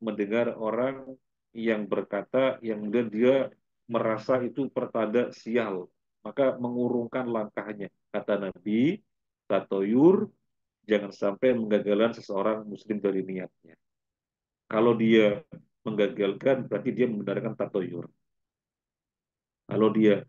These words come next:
membenarkan, kalau dia menggagalkan niatnya, berarti dia membenarkan tatoyur. Jangan. Lanjut. "Loh, kok kejedok pintu? Kemudian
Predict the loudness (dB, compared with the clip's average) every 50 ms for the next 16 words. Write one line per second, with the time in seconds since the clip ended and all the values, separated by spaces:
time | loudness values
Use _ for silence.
0 | _ _ -4 -2 0 0 0 0 2 0 -2 -2 -4 -6 -6 -6 -6 -6 -6 -6
1 | 0 2 2 4 4 4 4 4 2 2 2 2 2 2 2 2 2 2 0 0
2 | -2 -2 -4 -4 -4 -6 -6 -4 0 0 0 0 0 -4 _ _ _ _ _ 2
3 | 4 4 4 4 4 4 4 2 2 -2 _ _ -2 0 2 4 4 4 4 4
4 | 2 0 -4 -8 _ _ _ _ _ _ _ -6 -4 -2 -2 -2 -2 -2 -2 -2
5 | -4 -4 -4 -4 -4 -4 -2 -4 -4 -4 -4 -8 -10 -14 _ _ _ -4 -4 -4
6 | -4 -6 -10 -16 _ _ _ _ _ _ _ _ -10 -6 -4 -2 -2 -2 -2 -4
7 | -6 -4 -2 -2 -2 -2 -6 _ _ _ _ _ _ _ _ _ _ _ 0 2
8 | 4 4 4 0 _ _ _ _ _ _ _ _ _ _ _ _ _ _ _ _
9 | -4 -2 -2 -4 -4 _ _ _ _ _ _ _ _ _ _ _ _ _ _ _
10 | _ _ _ _ -14 -4 -2 -2 -2 2 4 4 4 4 4 -2 _ _ 4 4
11 | 6 6 4 2 0 4 6 8 10 10 12 12 12 12 12 12 12 12 12 12
12 | 10 8 6 4 2 -2 -6 _ _ _ _ _ _ _ _ _ _ _ _ _
13 | _ 2 4 6 6 6 6 8 8 10 10 10 8 4 -2 -6